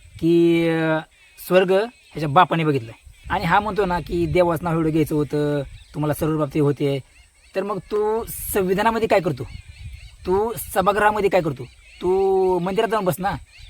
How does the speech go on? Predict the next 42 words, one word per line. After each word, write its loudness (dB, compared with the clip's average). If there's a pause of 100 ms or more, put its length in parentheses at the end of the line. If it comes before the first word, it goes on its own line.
(140)
तुला 2
एवढं, 4
जर 0
तुला -2
बाबासाहेबांचा 0
द्वेष -2
आहे -2 (560)
आणि -2
देवांवर 2
तुला 0
एवढं 2
प्रेम -2
आहे, -4
तर -6
तिकडे -4
जाऊन 0
बस -2
तू. -8 (400)
इथे -12
तुझं -4
काय 4
काम 2
नाही, -2 (320)
कारण -4
हे 0
जे -4
संविधान 0
आहे, -2 (240)
हा -4
आपला -2
देश 0
आहे, 0 (460)
हा 0
आपला -2
देश -4 (300)
संविधानावर 0
चालतो. -6 (360)
ह्या 4 (220)
तडीपार 2 (260)
अमित 0
शहाला 0 (300)
राग 4